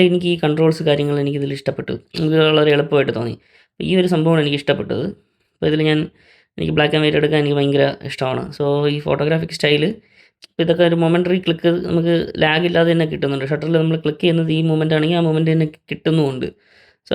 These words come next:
അതൊക്കെ എനിക്ക് actually ഭയങ്കരമായിട്ട് ഇഷ്ടപ്പെട്ടായിരുന്നു. അതാണ് മെയിനായിട്ട് ക്യാമറയിൽ ഇഷ്ടപ്പെട്ടത്.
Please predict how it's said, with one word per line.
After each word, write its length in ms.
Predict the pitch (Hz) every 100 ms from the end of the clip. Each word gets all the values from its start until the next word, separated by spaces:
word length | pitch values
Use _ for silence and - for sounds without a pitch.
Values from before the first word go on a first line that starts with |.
| 175
അതൊക്കെ 180 | 180 175
എനിക്ക് 140 | 170 160
actually 220 | 160 160
ഭയങ്കരമായിട്ട് 340 | 147 147 151 -
ഇഷ്ടപ്പെട്ടായിരുന്നു. 560 | 143 135 113 135 131 - _ _ -
അതാണ് 200 | 160 165 175
മെയിനായിട്ട് 260 | 175 170 170
ക്യാമറയിൽ 260 | 165 165 143
ഇഷ്ടപ്പെട്ടത്. 420 | 151 139 135